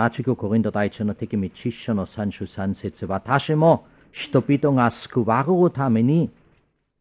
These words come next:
自分の利益を求めず、多くの人の利益を求め、どんなことでも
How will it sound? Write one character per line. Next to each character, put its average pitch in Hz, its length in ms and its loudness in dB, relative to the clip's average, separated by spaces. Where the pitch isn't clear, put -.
自 - 300 -4
分 156 240 2
の 120 160 4
利 117 180 2
益 117 300 0
を 101 100 2
求 98 380 -2
め 101 240 2
ず、 92 220 -6
多 127 240 2
く 135 80 -6
の 120 120 0
人 - 200 -8
の 92 160 -4
利 98 120 -2
益 95 260 -4
を 90 80 -6
求 87 300 -6
め、 95 240 -4
ど 113 140 0
ん 135 120 2
な 120 140 -4
こ - 140 -14
と - 100 -10
で 85 80 -10
も 90 240 -6